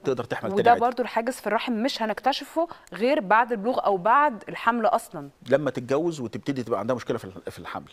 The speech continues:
Speaker 2: لما تتجوز أصلا.
Speaker 1: طيب، معلش، أ-، أجيب لك المثال بطريقة تانية.
Speaker 2: مم.
Speaker 1: حضرتك، آه، لو عندنا حد في العيلة بنته ات-، آه، وصلت لمرحلة البلوغ، بلغت، بقت تجيلها دورة، بقت في الكلية، في الشغل،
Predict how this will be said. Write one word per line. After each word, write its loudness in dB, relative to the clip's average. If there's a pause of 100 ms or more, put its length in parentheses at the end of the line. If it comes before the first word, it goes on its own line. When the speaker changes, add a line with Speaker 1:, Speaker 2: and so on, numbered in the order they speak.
Speaker 2:
لما 2
تتجوز -2
أصلا. -6
Speaker 1:
طيب، -4
معلش، -4
أ-، -18
أجيب -4
لك -6
المثال -2
بطريقة -6
تانية. -10
Speaker 2:
مم. -10 (280)
Speaker 1:
حضرتك، -6 (340)
آه، -2
لو -2
عندنا -4
حد -4
في -10
العيلة 0
بنته -6 (120)
ات-، -8 (200)
آه، -2
وصلت -4
لمرحلة -4
البلوغ، -4
بلغت، 0
بقت -2
تجيلها -2
دورة، 0 (320)
بقت -2
في -14
الكلية، 0
في -6
الشغل، -4